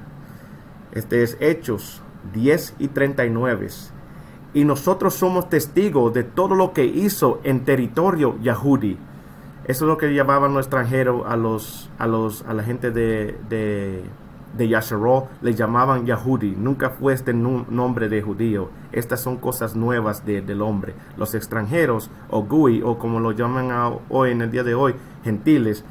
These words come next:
así era que le llamaban yahudis a ellos. Especialmente en Jerusalén. Después lo mata-, lo mataron colgándolo de un madero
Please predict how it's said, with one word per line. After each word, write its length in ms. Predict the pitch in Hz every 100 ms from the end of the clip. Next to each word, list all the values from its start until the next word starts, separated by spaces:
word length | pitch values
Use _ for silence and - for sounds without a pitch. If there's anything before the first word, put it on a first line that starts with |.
| -
así 240 | - 107 131
era 160 | 127
que 120 | 127 120
le 100 | 113
llamaban 460 | 107 110 104 98
yahudis 500 | 98 92 127 101 98
a 160 | - 104
ellos. 320 | 101 92 90 - - - - - -
Especialmente 1000 | - 143 180 - 190 190 220 226 139 - -
en 140 | 143
Jerusalén. 560 | 127 120 175 - 110 92 - - - - - -
Después 520 | 135 139 - 180 208
lo 100 | 214
mata-, 580 | 220 208 202 123 113 113
lo 100 | 135
mataron 560 | 139 151 127 104 120 135 - - -
colgándolo 720 | 135 127 139 165 180 185 185
de 120 | 151
un 240 | 135 160 180
madero 600 | 165 139 147 131 98